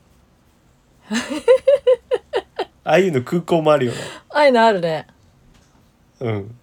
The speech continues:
Speaker 2: あれしかないじゃん、空港なんて。
Speaker 1: 車の展示ね。
Speaker 2: あと展望デッキね。
Speaker 1: うん。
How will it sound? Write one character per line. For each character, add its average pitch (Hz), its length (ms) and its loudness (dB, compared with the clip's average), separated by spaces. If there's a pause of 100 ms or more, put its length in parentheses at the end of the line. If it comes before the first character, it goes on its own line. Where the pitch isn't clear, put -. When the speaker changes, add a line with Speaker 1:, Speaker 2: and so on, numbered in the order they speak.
(100)
Speaker 2:
あ 127 120 -6
れ - 60 -6
し - 100 -8
か - 100 -10
な 127 100 -4
い 311 100 -4
じ 113 100 -8
ゃ - 20 -8
ん、 101 60 -12
空 117 160 -8
港 113 180 -12
な 110 100 -10
ん 107 40 -12
て。 - 140 -20 (800)
Speaker 1:
車 180 280 -8
の 170 120 -6
展 175 200 -6
示 170 100 -10
ね。 196 180 -10 (1200)
Speaker 2:
あ 131 100 -14
と - 120 -20
展 117 240 -4
望 113 160 -4
デ 117 80 -4
ッ 117 60 -8
キ - 160 -18
ね。 147 140 -16 (240)
Speaker 1:
う 185 80 -8
ん。 170 220 -12